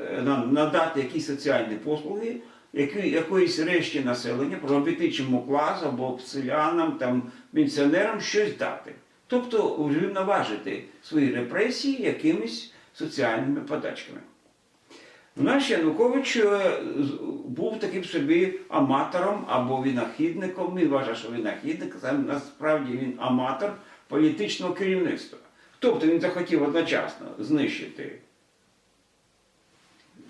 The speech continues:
е, знищити, е, опозицію і знищити громадянське суспільство одночасно. І ще зменшити пенсії, зменшити заробітні плати.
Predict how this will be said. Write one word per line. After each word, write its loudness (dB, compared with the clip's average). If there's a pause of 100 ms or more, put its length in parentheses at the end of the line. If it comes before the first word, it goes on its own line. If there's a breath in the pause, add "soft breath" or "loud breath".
(220)
е, -2
знищити, 0 (760 soft breath)
е, -4 (460)
опозицію 0 (120)
і -2
знищити 0
громадянське 2
суспільство -8
одночасно. -14 (840 soft breath)
І 2
ще 2
зменшити 4
пенсії, 2
зменшити 0 (200 loud breath)
заробітні 0
плати. -12